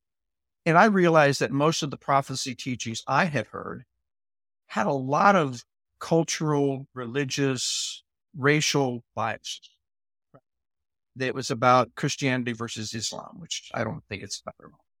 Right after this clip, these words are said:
And so I started asking myself, is there a more objective approach that I could use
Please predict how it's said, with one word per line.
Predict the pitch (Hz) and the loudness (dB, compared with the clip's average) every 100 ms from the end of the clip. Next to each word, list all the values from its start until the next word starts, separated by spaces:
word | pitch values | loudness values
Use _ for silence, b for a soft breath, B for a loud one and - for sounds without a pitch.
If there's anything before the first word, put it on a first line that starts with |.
| _ _ _ _ _ _ _ - | _ _ _ _ _ _ _ -4
And | 160 | 0
so | 196 | 4
I | 185 | 2
started | - 139 143 143 | 2 -2 2 4
asking | 147 - 131 | 2 2 0
myself, | 123 - 123 120 147 | 0 0 0 0 -2
is | 135 | 0
there | 156 143 127 | 0 0 0
a | |
more | 123 135 160 185 - | -4 -2 0 0 -2
objective | 117 107 151 147 - 143 120 | -6 -2 2 2 2 -6 -4
approach | 113 - 104 - - - - _ _ _ _ _ _ _ _ _ | -6 -6 -8 -6 -8 -8 -10 _ _ _ _ _ _ _ _ _
that | 131 | -4
I | 113 117 | -2 -2
could | 110 98 | -6 -4
use | 87 95 101 - | -6 -6 -10 -10